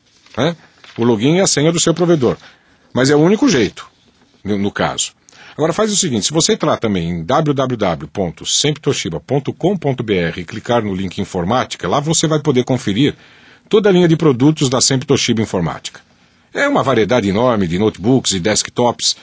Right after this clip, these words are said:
os diferenciados computadores mídia e game P C, servidores para pequenas e médias empresas, multifuncionais a laser,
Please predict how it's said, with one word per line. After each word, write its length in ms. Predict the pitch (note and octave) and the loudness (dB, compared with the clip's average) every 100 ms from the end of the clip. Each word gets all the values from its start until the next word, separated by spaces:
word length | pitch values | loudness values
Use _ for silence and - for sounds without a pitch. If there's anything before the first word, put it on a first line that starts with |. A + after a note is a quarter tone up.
| - - _ - | -16 -20 _ -6
os 100 | G#2+ | -4
diferenciados 640 | A#2+ A#2+ A#2 - A#2 A2+ | 0 0 0 2 0 0
computadores 600 | - A2 G#2 F#2+ G#2+ F2+ | -2 -2 -2 2 2 2
mídia 400 | F#2 B2 C3+ G2+ | 2 2 4 2
e 80 | F#2 | 0
game 280 | E2 A#2 G#2 | 0 0 0
P 100 | E2 | -2
C, 400 | - A2 B2 G2+ - - - - - - | -2 2 2 0 -6 -20 -20 -20 -20 -6
servidores 640 | - D#3+ B2+ B2+ D3+ C3 | 0 2 4 4 4 4
para 160 | - B2 | 0 -2
pequenas 580 | - F#2 - D3+ C#3 G2+ | -4 -4 0 2 2 2
e 60 | |
médias 320 | G#2+ A#2+ G#2 F#2 | 0 0 0 -2
empresas, 600 | E2 A2 B2+ A#2 G2 F2 | -2 2 4 4 2 0
multifuncionais 920 | C#3+ F3+ D#3+ - E3 - C3 C3 A#2 | 0 2 0 0 0 0 0 2 0
a 60 | E2+ | 0
laser, 540 | D#2 A#2+ A#2 F2+ | 2 2 2 0